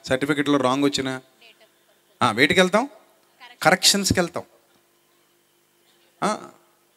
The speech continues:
if you are wrong, just correct yourself. Correct yourself. నువ్వు దేవుని కుమారుడివి, కుమార్తెవి, అవునో కాదో, ఆ, చెక్ చేసుకో.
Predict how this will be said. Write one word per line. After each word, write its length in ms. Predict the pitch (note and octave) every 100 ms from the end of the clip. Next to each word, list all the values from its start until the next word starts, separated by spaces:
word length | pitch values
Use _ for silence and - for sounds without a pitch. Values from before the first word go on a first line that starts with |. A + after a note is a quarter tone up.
| _ _ _
if 60 | -
you 120 | D#3+
are 140 | E3
wrong, 500 | F3 A#3+ F#3+ D3 F#3+ F#3 _ _ _ C#3+
just 200 | G#3+ -
correct 680 | - _ D3+ D#3 - - B2
yourself. 440 | G2+ - D2 C#2 - - _ _ _ _ _ _ _ _ _ _ _ _ _ _ _ _ _
Correct 340 | - C3 - G#2
yourself. 460 | F#2 - - - - - _ _ _ _ _ _ _ _ _ _ _ _ _ _ _ _ -
నువ్వు 60 | G2
దేవుని 320 | B2 D#3+ F3
కుమారుడివి, 640 | E3+ C3+ D3 C#3+ C3+ A#2+
కుమార్తెవి, 640 | - A#2+ C3+ C3+ B2+ A2+
అవునో 420 | G#2+ A#2 E3+ F#3 G#3+
కాదో, 760 | - B2 F3+ A3+ F3+ - - - _ _ _ _ _ _ _ - _ -
ఆ, 140 | G#2+ F2 - _ _ _ _ _ -
చెక్ 180 | A2 F#2+
చేసుకో. 260 | - -